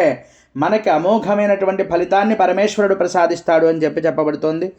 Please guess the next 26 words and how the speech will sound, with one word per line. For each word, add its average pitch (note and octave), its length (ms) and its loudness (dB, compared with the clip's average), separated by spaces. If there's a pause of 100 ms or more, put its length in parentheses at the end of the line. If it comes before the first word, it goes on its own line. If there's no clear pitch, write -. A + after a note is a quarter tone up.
(380)
అటువంటి D3+ 720 -2
గొప్ప B2 260 -6
యాత్రని D#3+ 500 -2
జీవితంలో D#3+ 760 0
ప్రతి D3 340 -4
మానవుడు E3 400 0
కూడా E3 340 0 (680)
కైలాస E3 440 0
మానస F3 340 -2
సరోవరం E3+ 580 0
వెళ్తాడో E3 460 0
లేదో E3+ 300 2
నాకైతే D#3+ 440 -4
తెలియదు, E3 320 -4
కానీ E3 520 -2 (400)
ఒక్కసారి F#3+ 520 2
జీవితంలో F#3+ 520 2
పంచక్రోశ F#3 600 -2
యాత్ర F#3 280 2
చేసినట్లయితే E3+ 1120 0 (300)
తత్సమానమైన F3+ 760 2
ఫలితాన్ని F3 680 0
కలుగుతుంది F#3 560 0
అని E3+ 120 -2
చెప్పి E3 220 -2
చెప్పబడుతోంది. D#3+ 760 -2